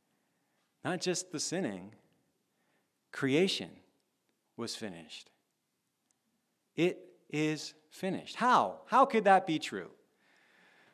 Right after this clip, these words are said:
Oh my goodness. Well, let's go back. Remember a, a few weeks ago we went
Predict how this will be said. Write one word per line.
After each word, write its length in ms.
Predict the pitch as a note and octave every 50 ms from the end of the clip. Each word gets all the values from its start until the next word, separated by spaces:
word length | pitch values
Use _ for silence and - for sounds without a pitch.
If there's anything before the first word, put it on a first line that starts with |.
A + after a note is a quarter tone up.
| - - -
Oh 100 | D#3 D3+
my 140 | C3 A2 G#2
goodness. 380 | G#2 G#2 F2 D#2+ D#2+ - -
Well, 420 | B2 A#2+ A#2 D3+ F#3+ A#3 A#3+ - - - - - - - _ _ _
let's 180 | - B2+ C3+ -
go 100 | - E3+
back. 240 | C#3+ D3 B2 A2+ -
Remember 320 | C3+ C#3 D3 D3 D3 C#3
a, 180 | C3 B2+ C3+ B2
a 40 | A#2
few 180 | - F3+ F#3
weeks 200 | E3 D#3+ - -
ago 180 | C3+ B2 B2+ A#2+
we 120 | A#2+ A#2+
went 260 | A#2 C3 C#3+ C3+ B2+